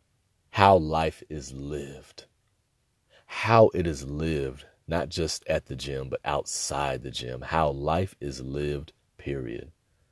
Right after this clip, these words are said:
The, the, the repetitions of how many times can you bench press adversity off of your chest? How many times can you squat away the burdens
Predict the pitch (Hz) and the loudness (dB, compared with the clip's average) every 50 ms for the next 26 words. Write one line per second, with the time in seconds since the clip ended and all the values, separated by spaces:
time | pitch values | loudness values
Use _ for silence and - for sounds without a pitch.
0 | _ _ _ _ _ _ _ _ _ _ _ _ _ - - - - - - - | _ _ _ _ _ _ _ _ _ _ _ _ _ -4 -2 -2 -2 -2 -2 0
1 | 80 73 71 67 - - _ - 73 69 69 76 87 - - - - - - 92 | 0 0 0 -4 -10 -10 _ -4 -4 -2 2 4 4 4 4 0 -8 -4 0 0
2 | 87 80 - - 64 62 60 62 62 65 64 64 64 62 - - _ _ _ _ | 0 0 0 -2 -4 -6 -10 -10 -6 -4 -2 -2 -2 -4 -6 -12 _ _ _ _
3 | - _ _ _ - 73 80 90 92 92 85 80 69 - - 80 78 78 78 78 | -20 _ _ _ -2 0 0 2 2 0 0 -2 -4 -4 -4 -2 0 0 0 -2
4 | 76 - - - 82 71 69 73 78 78 78 76 76 - _ _ - _ - 69 | -4 -6 -6 -4 -6 -6 -4 -4 -4 -4 -4 -4 -6 -10 _ _ -20 _ -12 -2
5 | 69 - 95 98 90 - - - - 90 87 82 - 78 - 78 69 67 67 71 | 2 2 2 2 2 -2 -2 2 2 4 4 2 0 -4 -4 -4 -4 -4 0 0
6 | 85 87 82 - - 80 71 69 65 - - 71 69 - - 69 64 65 65 64 | 2 2 2 0 -2 -4 -4 -4 -4 0 0 0 0 0 -4 -12 -12 -12 -10 -8
7 | - - 73 67 62 - - - - - - - _ _ _ _ _ _ _ _ | -6 -4 -4 -4 -4 -6 -8 -10 -10 -12 -18 -20 _ _ _ _ _ _ _ _
8 | _ _ _ _ _ _ _ _ _ _ _ _ _ _ _ - - - - _ | _ _ _ _ _ _ _ _ _ _ _ _ _ _ _ -20 -20 -20 -20 _
9 | _ _ _ _ _ _ _ _ - 92 104 107 95 85 - - 98 95 95 95 | _ _ _ _ _ _ _ _ 0 2 4 4 2 2 2 2 4 6 6 4
10 | 95 90 - - 107 95 87 85 76 76 76 73 - _ _ _ _ - - - | 4 2 0 2 2 2 2 0 -2 -4 -4 -6 -10 _ _ _ _ -6 -4 -4
11 | - - - - 82 90 95 95 - - 85 85 85 85 92 90 85 78 76 80 | -4 -2 0 8 12 12 12 12 10 6 0 0 2 4 4 4 4 2 0 -4
12 | - _ - 71 64 69 69 76 82 85 87 80 73 69 62 60 57 - - - | -8 _ -4 -4 -4 -2 2 4 4 4 4 2 0 -6 -8 -8 -10 -8 -8 -8
13 | - | -10